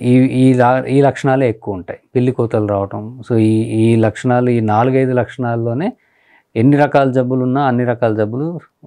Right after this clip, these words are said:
ఆ, అయ్యే లక్షణాలు చూపిస్తాయి. అదే కొన్ని ఇనిషియల్‌గా చెస్ట్ పెయిన్‌తో వస్తే, కొన్ని ఇనిషియల్‌గా గొంతు నొప్పి, ఆ, జ్వరంతో వస్తే అట్లా మారుతుంటుంది తప్పితే overall-గా ఫైనల్‌గా వచ్చేసరికి ఆయాసం వస్తుందని, ఛాతీ నొప్పి వస్తుందని, దగ్గు వస్తుందని,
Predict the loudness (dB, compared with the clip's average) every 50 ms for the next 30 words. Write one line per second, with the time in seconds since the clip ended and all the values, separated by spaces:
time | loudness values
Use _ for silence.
0 | -8 -4 -2 -2 -2 -2 0 2 2 4 4 4 2 0 -4 -6 -8 -8 -8 -8
1 | -10 -12 -12 -14 -16 -20 -20 _ _ _ _ _ _ _ _ _ -4 -2 -2 0
2 | 0 0 0 2 0 0 0 0 -2 -2 -4 -8 -10 -10 -6 -2 -2 0 2 2
3 | 2 4 2 2 2 2 -2 -4 -4 -4 -2 -2 -2 -2 0 -2 -4 -4 -4 -6
4 | -10 -10 -10 -12 _ _ _ _ _ _ _ -4 0 0 2 2 0 0 0 -2
5 | 0 0 0 -2 -2 -2 -4 -4 -4 -2 -2 -4 -4 -4 -4 -4 -2 -2 -4 -6
6 | -10 _ _ _ _ _ -18 -12 -8 -6 -4 -4 0 2 2 2 2 2 0 0
7 | 0 0 0 -2 -4 -8 -10 -4 -4 -2 -2 0 0 0 0 -2 -6 -8 -2 0
8 | 2 2 2 2 0 -4 -4 -4 -4 -4 -4 -6 -6 -6 -8 -8 -6 -6 -6 -4
9 | -2 0 2 2 2 2 2 0 -2 -2 -2 -2 0 0 -2 -2 -2 -2 -4 -4
10 | -4 -4 -4 -4 -4 -6 -6 -10 -14 -14 _ _ _ _ _ _ _ -4 -2 0
11 | 0 -2 -2 -2 -4 -4 -4 -4 -4 -2 0 0 0 -2 -2 0 0 0 0 2
12 | 0 0 0 -2 -2 -4 -6 -6 -4 -4 -4 -2 -2 0 0 0 0 0 -2 -4
13 | -4 -4 -8 -6 -6 -4 -6 -8 -10